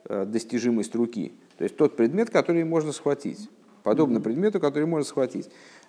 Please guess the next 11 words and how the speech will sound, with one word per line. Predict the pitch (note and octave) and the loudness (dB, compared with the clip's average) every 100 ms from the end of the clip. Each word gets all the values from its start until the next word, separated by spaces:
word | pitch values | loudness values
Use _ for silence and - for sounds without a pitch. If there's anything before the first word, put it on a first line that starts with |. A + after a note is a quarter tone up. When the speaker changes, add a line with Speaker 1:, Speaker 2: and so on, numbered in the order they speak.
| - | -10
Speaker 1:
Вейлу | A2 A2 A#2 A#2+ A2+ | 4 8 10 8 6
камаем | A2+ G#2+ A2 D#3+ D#3+ C3 C3 B2 | 2 2 4 6 6 2 0 0
льем | A#2+ B2 A#2+ | 2 2 0
михасим. | B2 - A#2+ A2+ - G#2+ G2+ | -2 -2 -2 -2 -2 -2 -2
А | |
когда | G2+ G#2 A2 F3 | -2 -4 0 0
мы | E3+ | 2
говорим | A#2+ A2+ A2 D#3+ B2+ | 4 4 4 2 0
о | |
том, | - C#3 | 0 0
что, | - A2+ G#2+ | 2 0 0